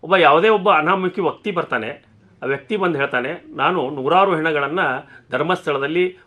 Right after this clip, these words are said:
ಹುಗಿದಿದ್ದೀನಿ, ಅದರಲ್ಲಿಯೂ ಹದಿಮೂರು ಸ್ಥಳಗಳನ್ನ ನೀವು ಶೋಧ ಮಾಡಿದರೆ ಅಲ್ಲಿ ನೂರಾರು ಶವಗಳು ಸಿಗುತ್ತೆ" ಅಂತಕ್ಕಂಥ ಮಾತನ್ನ ಹೇಳ್ತಾನೆ.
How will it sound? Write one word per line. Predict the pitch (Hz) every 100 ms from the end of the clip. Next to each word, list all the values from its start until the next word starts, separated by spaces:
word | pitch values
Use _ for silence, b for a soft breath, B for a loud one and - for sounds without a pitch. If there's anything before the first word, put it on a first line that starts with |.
| b
ಹುಗಿದಿದ್ದೀನಿ, | - 165 208 160 135 156 95 _ b b
ಅದರಲ್ಲಿಯೂ | 123 160 220 226
ಹದಿಮೂರು | 165 180 220 220 190 -
ಸ್ಥಳಗಳನ್ನ | - 165 180 180 175
ನೀವು | 170 151 -
ಶೋಧ | 165
ಮಾಡಿದರೆ | 175 151 117 123
ಅಲ್ಲಿ | 170 135
ನೂರಾರು | 139 139 160 185 160 131 - b b b b -
ಶವಗಳು | 151 208 208 196
ಸಿಗುತ್ತೆ" | 185 165 165 165
ಅಂತಕ್ಕಂಥ | - 143 151 147 139
ಮಾತನ್ನ | 170 120 147 151
ಹೇಳ್ತಾನೆ. | 113 107 95